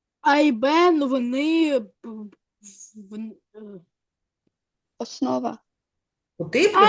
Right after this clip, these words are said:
Speaker 1: А, вони внутрі-, а вони внутрішні,
Speaker 3: Та
Speaker 1: різносторонні?
Speaker 3: вони не внутрішні, вони просто рівні. Платон, дивись, у нас є така властивість. В рівнобедреному трикутнику кути при основі рівні. Тобто кут
Speaker 1: Да.
Speaker 3: С Б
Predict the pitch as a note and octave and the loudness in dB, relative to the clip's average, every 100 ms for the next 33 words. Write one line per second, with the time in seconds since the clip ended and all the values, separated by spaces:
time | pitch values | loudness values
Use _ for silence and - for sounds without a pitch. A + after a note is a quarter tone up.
0 | A4 G#4+ F4+ F4 F#4+ F4+ A#4 A4 F#4 E4+ | 4 2 0 2 2 0 -4 -12 -10 -6
1 | D#4 F4+ E4+ G4+ G4 F4+ - E4+ - C4 | -2 0 0 -2 -2 -2 -2 -6 -6 -2
2 | E4 D#4 D#4+ B3 - B4 G#4+ C4+ - D4 | 0 2 2 2 0 -2 -4 -10 -12 -16
3 | D#4+ - D4+ C#4 D4 D4+ D4+ D4+ D#4+ D#4+ | -12 -4 -2 -2 -2 -2 -2 0 -2 0
4 | D4 C4+ A#3+ E3 D#3 C#3 - - G#3+ G#3+ | -2 -2 -2 -2 -2 -4 -8 -4 -2 0
5 | F3 C#3+ - G3+ A3 G#3 - - - _ | 0 -2 -6 0 0 0 -6 -18 -20 _
6 | F#3 G3+ E4 - D4 D4 C#4+ C4+ B3+ A#3+ | -4 2 2 0 -4 -4 -2 -2 0 -2
7 | - G#3 D#3 - E3+ A#3+ C#4 C#4+ C4+ G#3 | -4 -4 -6 -8 -8 -6 -4 0 2 2
8 | F#3 F3+ F3+ F3+ G#3+ F#4 G#4 D#4 A#3+ F#3+ | 0 -4 -4 -6 -6 -2 -2 -4 -8 -10
9 | G#3 D4 E4 C4 G#3 - A#3+ A3+ G3 D#3+ | -4 -4 -2 0 2 2 0 0 0 -2
10 | C#3+ C#3 - - - - - _ B3+ B3+ | -4 -6 -10 -20 -20 -20 -20 _ 0 2
11 | B3+ B3 F4+ F4 - C#4 | 2 0 -2 2 4 4